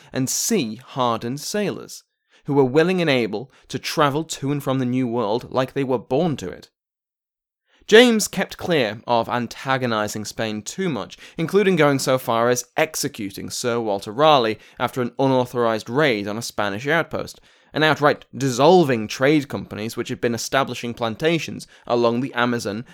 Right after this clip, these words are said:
and Oyapoco rivers in South America. Despite these royal setbacks, the calls for colonies remained strong. In sixteen oh six, a group of Englishmen formed a joint stock company, with royal permission,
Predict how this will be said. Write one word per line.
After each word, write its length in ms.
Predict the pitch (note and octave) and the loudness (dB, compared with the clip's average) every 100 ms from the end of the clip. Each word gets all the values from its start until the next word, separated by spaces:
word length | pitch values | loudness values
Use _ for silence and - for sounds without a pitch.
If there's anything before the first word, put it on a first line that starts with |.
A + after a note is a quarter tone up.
| - | -6
and 200 | B2+ B2 | -2 0
Oyapoco 600 | B2+ A#2+ A2 G2 A#2 A2 | 0 0 -2 -6 -4 -2
rivers 380 | C#3 D#3+ F#2+ B2+ | 0 -2 -4 -6
in 100 | B2+ | -6
South 280 | - F#2+ A#2 | -6 -8 -4
America. 480 | D#3+ G3+ A2+ - - _ _ _ _ _ _ _ _ _ _ _ _ _ _ - | 2 2 2 -4 -18 _ _ _ _ _ _ _ _ _ _ _ _ _ _ -6
Despite 460 | D3+ - G#3 E3 | -2 4 4 2
these 260 | - C#3 - - | -2 -2 -4 -8
royal 440 | B2 D3 C3 G2+ | 0 2 2 0
setbacks, 640 | - - G2 C3+ F3+ F3+ - - - | -4 -8 -4 0 0 -2 -14 -10 -6
the 80 | |
calls 480 | F3+ - G#3 G#3 F#3+ | -4 2 6 6 4
for 120 | - | -6
colonies 580 | F3 D#3+ C#3+ C3+ C3+ B2+ | -4 0 2 2 0 -2
remained 400 | B2+ A#2 A2 G#2+ | -2 -2 -2 -6
strong. 680 | - - - C3 G2 E2 A#2 _ _ _ _ _ - | -8 -8 -4 -2 -2 -6 -16 _ _ _ _ _ 0
In 140 | F#3+ | 0
sixteen 440 | F3+ A#3+ - G#3+ F#3 | 2 2 2 2 4
oh 120 | E3 | 4
six, 480 | - F3 G3 - F#3 | 2 0 0 0 0
a 80 | |
group 260 | C3+ E3 F3+ | 2 4 4
of 140 | D#3 | 2
Englishmen 540 | C3+ B2+ B2 - C#3 F3 | 2 2 -2 -2 -4 -4
formed 500 | - C3+ B2 B2 - | 2 4 4 2 -2
a 240 | C#3 C3+ C3 | -2 -2 -4
joint 360 | B2+ C#3+ C3+ | -2 -2 -2
stock 480 | - - F3+ - - | -4 -2 -2 -2 -8
company, 480 | - G#2 G2+ A#2+ F#3+ - | -10 -8 -8 -10 -12 -6
with 280 | B2 B2 G#2 | -2 0 0
royal 260 | A#2 G#2+ | 0 0
permission, 500 | G#2 B2 D3+ C3+ B2 | 0 -2 -2 -2 -4